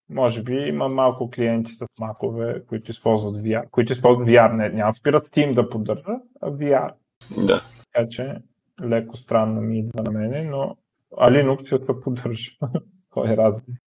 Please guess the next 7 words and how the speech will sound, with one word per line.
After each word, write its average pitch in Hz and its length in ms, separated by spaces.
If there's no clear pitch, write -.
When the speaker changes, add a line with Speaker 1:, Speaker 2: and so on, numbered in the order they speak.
Speaker 1:
А, 135 320
добре. 139 400
А, 120 280
тук, - 120
а, 143 960
имам 143 300
няколко 139 400